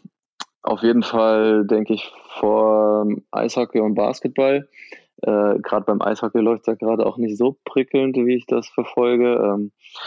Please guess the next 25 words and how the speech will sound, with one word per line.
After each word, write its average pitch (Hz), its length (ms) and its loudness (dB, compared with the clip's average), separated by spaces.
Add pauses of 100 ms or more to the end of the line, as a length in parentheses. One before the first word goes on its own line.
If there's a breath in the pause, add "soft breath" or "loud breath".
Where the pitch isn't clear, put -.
(220 loud breath)
beim 120 180 2
Club 135 360 0
auch 160 440 0
nicht, 170 320 -2
deswegen 117 340 0
kann 120 180 -2
man 117 120 0
da 113 160 0
vielleicht 113 240 -2
so 117 80 -2
ein 107 60 -2
bisschen 110 380 0
aufschließen. 120 680 0
Äh, 107 540 0
Fürth - 280 -2
spielt 117 260 -2
ja 113 100 2
gerade 110 280 0
ganz 110 280 -4
gut, 147 240 0
ne? 135 180 -2 (920 loud breath)
Ähm, 113 760 2 (680)
aber 120 640 2 (600)
ja, 104 240 0 (240)
äh, 120 240 4